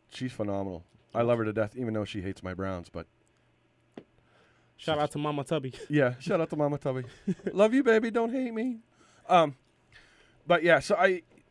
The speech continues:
Speaker 1: I mean, it goes either way. There's also, um, a, a lady that I follow on Twitter. Uh, she's a good friend of mine. I hosted, uh, she was my co-host when I had a web show back in the Dizzy,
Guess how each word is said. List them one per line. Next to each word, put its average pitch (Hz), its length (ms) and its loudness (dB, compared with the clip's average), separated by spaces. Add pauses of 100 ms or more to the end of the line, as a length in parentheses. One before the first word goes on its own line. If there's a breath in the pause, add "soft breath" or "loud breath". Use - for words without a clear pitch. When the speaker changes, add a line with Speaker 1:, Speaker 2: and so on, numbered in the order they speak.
(640 soft breath)
Speaker 1:
I 139 60 -2
mean, 147 120 2
it 143 60 -2
goes 147 200 2
either 127 120 0
way. 123 120 -2
There's 160 220 4
also, 175 340 6
um, 135 320 0
a, 123 260 2 (320)
a 131 80 0
lady 131 360 0
that 120 140 0
I 113 120 0
follow 120 400 2
on 107 180 -4
Twitter. 113 400 -2 (420 soft breath)
Uh, - 100 -18
she's 120 180 -10
a 113 40 -6
good 117 200 -4
friend 120 180 -2
of 113 60 -2
mine. 110 180 0
I 107 120 -2
hosted, 117 400 -4 (100)
uh, 101 240 -2 (560 loud breath)
she 160 180 -2
was 139 120 2
my 131 120 0
co-host 123 460 0
when 120 120 0
I 117 80 -2
had 113 200 0
a 107 100 0
web 113 220 0
show 110 240 0
back 104 280 0
in 110 100 -4
the 104 60 -4
Dizzy, 101 520 -2